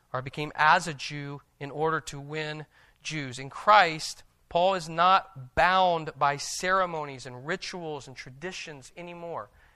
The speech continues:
He's free from that. But those things, they don't lessen his spirituality, and they don't add to his spirituality. If he does the ceremonies, if he does the rituals, he knows,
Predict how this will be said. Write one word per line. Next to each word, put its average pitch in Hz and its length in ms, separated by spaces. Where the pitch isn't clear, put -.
He's - 100
free 247 300
from 151 180
that. 120 220
But 165 140
those 226 280
things, 220 420
they 185 100
don't 240 220
lessen 214 760
his 196 260
spirituality, 170 1040
and 185 120
they 226 60
don't 240 240
add 240 320
to 233 180
his 208 160
spirituality. 170 600
If 131 80
he 165 60
does 156 180
the 160 80
ceremonies, 240 540
if 185 80
he 180 80
does 175 180
the 180 80
rituals, 240 420
he 240 80
knows, 220 380